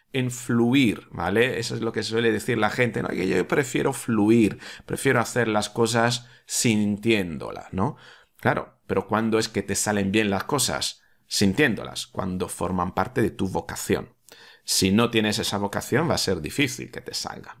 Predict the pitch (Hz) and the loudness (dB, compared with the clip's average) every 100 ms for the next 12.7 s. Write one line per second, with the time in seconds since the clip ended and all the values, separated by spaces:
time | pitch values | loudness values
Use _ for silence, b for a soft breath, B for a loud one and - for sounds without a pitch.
0 | - 95 110 117 B B B B - 127 | -6 -2 -2 -4 B B B B 0 2
1 | 131 127 - - 190 208 202 165 131 127 | 4 2 0 0 2 2 2 0 -2 2
2 | 180 135 131 170 170 151 156 175 170 117 | 2 2 -2 -2 -4 0 0 0 0 0
3 | - 117 117 - _ _ - 139 - 143 | 0 -2 -2 -4 _ _ 0 0 2 2
4 | 131 175 95 - - 95 95 120 139 - | 2 2 0 -2 -6 -4 0 0 0 0
5 | 131 156 104 80 101 - 143 147 170 165 | 0 2 0 0 -2 -2 -4 0 2 4
6 | 202 220 - b b b _ _ _ _ | 2 0 -8 b b b _ _ _ _
7 | _ - 175 156 170 170 151 131 127 131 | _ 0 2 4 4 2 2 2 2 2
8 | 123 123 120 107 - 101 82 - _ - | 2 2 0 -6 -2 -2 -2 -6 _ -20
9 | B B B 127 151 156 - 175 101 90 | B B B -2 0 0 0 0 -2 -4
10 | 104 117 117 170 165 165 208 - - - | -2 0 2 2 2 0 0 0 -4 -4
11 | 110 110 107 - - 98 98 90 - 131 | 2 4 2 -2 -6 -2 -2 -2 0 2
12 | 135 131 156 208 135 113 - | 2 2 2 2 2 0 -2